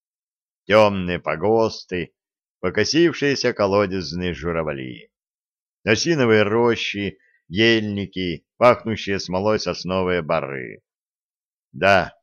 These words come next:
всё правильно, так и должно быть. Хазары постарались. Лица человеческого теперь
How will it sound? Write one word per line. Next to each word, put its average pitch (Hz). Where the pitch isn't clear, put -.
всё 165
правильно, 104
так 117
и 120
должно 104
быть. -
Хазары 151
постарались. 127
Лица 135
человеческого 135
теперь 123